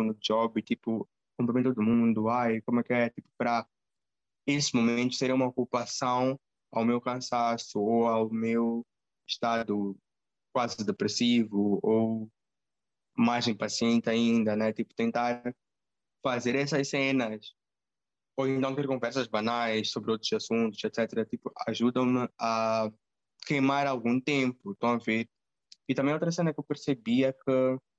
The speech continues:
teve uma fase, acho que em agosto ou setembro, eu vi a maninha de pessoas a perguntar, tipo, "Tás bem? Tás bem? Tás bem?" E eu acho que nunca é nice.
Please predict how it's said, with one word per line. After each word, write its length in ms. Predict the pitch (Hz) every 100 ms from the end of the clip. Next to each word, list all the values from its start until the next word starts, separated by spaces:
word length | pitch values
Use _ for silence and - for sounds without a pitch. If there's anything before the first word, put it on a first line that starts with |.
| _ _ _ _ _ _
teve 180 | 165 147
uma 180 | 139 139
fase, 680 | 156 143 135 131 113 113 - _ _ _ _ _
acho 180 | 165 170
que 80 | -
em 60 | 151
agosto 680 | 131 113 120 135 135 - 120
ou 80 | 123
setembro, 600 | - - 127 127 120 120 _ _ _ -
eu 140 | 151
vi 180 | 139 127
a 40 |
maninha 220 | 139 135
de 60 | 131
pessoas 160 | 127 131
a 40 |
perguntar, 300 | 123 123 131
tipo, 180 | - 147
"Tás 140 | 185
bem? 260 | 170 160 151 -
Tás 120 | 165
bem? 240 | 135 151 147
Tás 180 | 156
bem?" 220 | - 139 127
E 40 |
eu 60 | 147
acho 160 | 165 -
que 80 |
nunca 240 | 156 160 202
é 20 |
nice. 500 | 175 135 131 - -